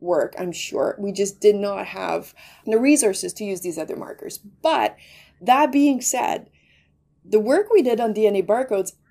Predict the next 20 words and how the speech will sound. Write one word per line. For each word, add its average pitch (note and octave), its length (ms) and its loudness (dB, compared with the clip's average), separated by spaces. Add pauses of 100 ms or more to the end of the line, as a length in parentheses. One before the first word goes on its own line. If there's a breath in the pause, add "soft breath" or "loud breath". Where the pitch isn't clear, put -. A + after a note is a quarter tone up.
actually C#4+ 760 -4
yielded, G3+ 1000 0
um, F3+ 500 -8
the G#3 80 6
groundwork G#3+ 680 -2
for G#3 160 0
one A3 280 -2
of B3 140 -4
the G#3+ 60 -4
four G3 240 -4
species - 560 -10
we D3+ 80 -6
described, - 540 -8 (100)
because G#3 300 2
it A3+ 60 2
allowed A3 420 2
us C4+ 160 -4
to G#3+ 120 -10
zone G#3 480 0
into A3 520 -2